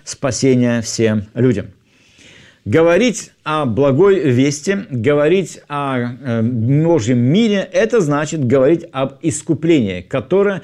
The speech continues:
принёс нам Христос. То есть наша обувь, наша жизнь, наши мысли, наши пути — это желание говорить об искуплении. Послание к Галатам,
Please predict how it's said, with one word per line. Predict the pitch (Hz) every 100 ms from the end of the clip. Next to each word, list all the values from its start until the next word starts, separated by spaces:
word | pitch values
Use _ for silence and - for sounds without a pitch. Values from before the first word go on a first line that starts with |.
| - _
принёс | - 156 147 175 190 -
нам | 123 147 135
Христос. | - 131 - 117 92 -
То | 175
есть | 190 -
наша | 131 214 220 208 196 -
обувь, | 165 147 143 -
наша | 117 143 202 - 202
жизнь, | 117 147 139
наши | 113 131 208 - 202
мысли, | 160 165 170 127
наши | 123 196 -
пути — | 214 240 - 156 160 - - -
это | - 165 180
желание | 110 165 160 190 220 170 135
говорить | 104 143 143 170 170
об | 151 143
искуплении. | 135 - 156 147 113 92 -
Послание | 110 107 139 135
к | 113
Галатам, | 117 139 175 196